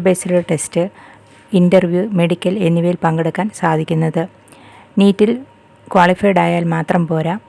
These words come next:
ഉയർന്ന റാങ്കുള്ള കുട്ടികളെ മാത്രമാണ് ഡൽഹിയിൽ വെച്ച് നടക്കുന്ന കമ്പ്യൂട്ടർ ബേസ്ഡ് ടെസ്റ്റ്, ഇൻ്റർവ്യൂ, മെഡിക്കൽ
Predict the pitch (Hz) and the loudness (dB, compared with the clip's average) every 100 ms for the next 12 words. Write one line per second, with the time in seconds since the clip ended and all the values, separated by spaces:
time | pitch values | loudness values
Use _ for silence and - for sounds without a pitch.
0 | - 175 185 190 185 170 165 170 165 160 | 4 4 6 4 2 2 0 0 -2 -2
1 | 170 170 175 165 160 175 160 156 190 - | 0 0 0 -2 -2 -2 -2 -2 -6 -8
2 | - - - 190 170 196 196 185 190 165 | -20 -12 4 4 6 4 4 4 2 2
3 | 165 175 165 185 - - - - - 175 | 0 -2 -2 -4 -8 -20 -20 -20 -2 0
4 | 175 190 175 185 - 185 170 160 - 170 | 2 0 2 0 0 0 0 -2 -2 -4
5 | 214 180 180 185 170 165 190 - - 175 | 0 2 4 4 2 0 -4 -10 -2 0
6 | 175 175 175 | 0 0 -2